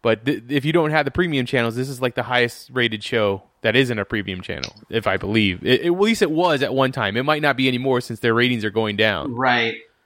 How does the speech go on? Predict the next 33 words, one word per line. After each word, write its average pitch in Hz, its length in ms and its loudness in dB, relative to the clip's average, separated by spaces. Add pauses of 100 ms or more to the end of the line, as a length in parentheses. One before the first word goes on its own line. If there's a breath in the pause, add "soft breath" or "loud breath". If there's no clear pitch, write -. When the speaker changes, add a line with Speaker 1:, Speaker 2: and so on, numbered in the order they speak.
(160)
Speaker 2:
Um, 127 580 2
so 131 600 4
they're 147 160 0
gonna 175 160 -4
call 156 280 2
the 131 140 4
event 127 380 0
Survival 117 480 2
Sunday, 139 580 0 (540)
and 123 520 2 (120)
it 131 200 2
will 131 160 0
be 123 580 0
rolled 117 280 0
out, 117 400 2 (100)
um, 101 720 0 (720)
April 139 260 2
fifteenth, 131 480 0
so 117 240 2
tax 123 340 0
day 123 220 0
at 110 160 2
eight 117 220 -2
thirty 117 280 -2
P 104 220 -6
M. 92 300 -4 (540)
Um, 107 680 2
<laughs> - 20 -8
Speaker 1:
<laughs> 151 1200 -4
Speaker 2:
and 135 280 0
it 143 160 0
will 135 220 2
have, 127 580 0